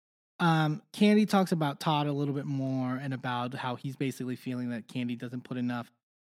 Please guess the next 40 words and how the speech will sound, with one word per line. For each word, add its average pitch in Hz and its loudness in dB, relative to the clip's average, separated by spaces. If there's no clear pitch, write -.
into 143 -2
his 175 0
dreams, 175 2
like 139 -4
the 135 -4
way 127 -4
that, 127 -8
uh, 117 -16
Todd 127 -2
puts 127 -8
into 120 -8
Candy's, 139 -2
and 123 -8
that 123 -8
he 127 -6
wants 120 -8
to 123 -10
produce 120 -8
more 117 -4
movies 139 0
and 131 -6
stuff 131 -8
like 131 -6
that. 127 -6
I, 233 4
I 233 0
can 240 4
f-, - 4
understand 202 6
Todd's 220 0
thoughts 220 2
on 220 4
that. 220 4
Todd 247 4
also 226 4
has 175 6
a 139 0
lot 123 -2
of 175 0
dreams, 208 4